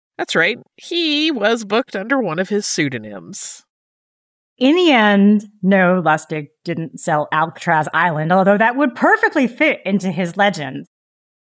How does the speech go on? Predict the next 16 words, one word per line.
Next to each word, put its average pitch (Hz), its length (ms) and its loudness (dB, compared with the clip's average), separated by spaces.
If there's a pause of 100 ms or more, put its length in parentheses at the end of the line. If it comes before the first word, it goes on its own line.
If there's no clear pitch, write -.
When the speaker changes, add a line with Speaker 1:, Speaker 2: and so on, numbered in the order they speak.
(160)
Speaker 2:
He 302 120 4
served 349 480 2
eleven 220 480 4
years 190 320 2
there 139 340 0
before 170 300 -4
dying 170 340 0
from 175 140 -6
complications 160 760 -4
of 160 100 -6
pneumonia 175 680 2
on 160 240 -2
March 160 240 -2
eleventh, 156 480 -2
nineteen 151 320 -4
forty-seven. 156 800 -4